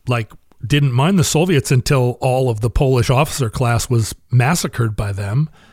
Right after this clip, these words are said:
And then all of a sudden it was like, "Oh, well, I guess those weren't very good friends either." And what this movie does, I think, is a little bit dishonest, which is after they kill Heydrich,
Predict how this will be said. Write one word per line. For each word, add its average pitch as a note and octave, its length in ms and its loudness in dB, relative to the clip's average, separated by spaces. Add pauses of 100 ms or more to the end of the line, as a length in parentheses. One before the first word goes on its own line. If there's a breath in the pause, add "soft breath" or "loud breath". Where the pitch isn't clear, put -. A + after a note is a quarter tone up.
(100)
And A#2+ 120 -2
then B2+ 80 0
all B2+ 100 0
of B2 60 0
a A#2 40 0
sudden C3 240 -2
it A2+ 60 -2
was A2+ 100 -2
like, A2 200 -4
"Oh, C3 180 -2
well, G#2+ 240 -4
I G#2+ 60 -6
guess A2+ 220 -4
those C3 200 0
weren't A#2+ 160 -2
very A2+ 180 -2
good A2 160 -4
friends A#2 320 -2
either." A#2 400 -4 (720 soft breath)
And F#3 180 2
what G3 200 0
this D#4 180 0
movie A3 300 2
does, C3+ 400 2
I B2+ 80 0
think, C3 240 -2
is A#2+ 120 -2
a B2 60 -2
little E3 320 2
bit B2 240 0
dishonest, G#2 720 -4
which B2 220 0
is B2 340 0 (380 soft breath)
after G#3 320 2
they F3 120 2
kill C#3 400 0
Heydrich, A2+ 680 -4